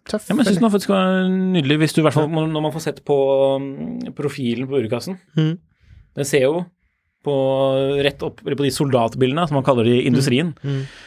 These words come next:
Speaker 2: Så, mm, her om dagen så brukte jeg ordet soldatbilde foran, eh, noen andre for å forklare hvordan jeg hadde lyst til å ha en layout på noe, da.
Speaker 1: Ja.
Speaker 2: Da er det jo tydeligvis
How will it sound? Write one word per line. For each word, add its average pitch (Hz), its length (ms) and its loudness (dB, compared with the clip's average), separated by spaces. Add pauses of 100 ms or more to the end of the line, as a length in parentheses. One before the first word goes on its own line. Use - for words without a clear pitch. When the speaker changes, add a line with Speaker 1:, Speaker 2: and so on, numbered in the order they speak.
(160)
Speaker 2:
Så, - 120 0
mm, 123 880 0
her 127 120 4
om 120 80 2
dagen 123 180 2
så 139 60 0
brukte 139 260 0
jeg 123 80 2
ordet 113 260 0
soldatbilde 120 640 0
foran, 117 460 0
eh, 117 300 0 (240)
noen 123 100 2
andre 110 160 2
for 110 140 -2
å 113 40 -2
forklare 113 300 0
hvordan 113 260 2
jeg 113 140 0
hadde 110 320 0
lyst 110 220 -2
til 123 80 0
å 113 80 0
ha 110 80 0
en 117 120 2
layout 107 260 2
på 117 100 -4
noe, 131 120 0
da. 160 120 -4 (220)
Speaker 1:
Ja. 156 200 0
Speaker 2:
Da 120 160 2
er 113 40 2
det 113 80 0
jo 117 80 -2
tydeligvis 110 520 -4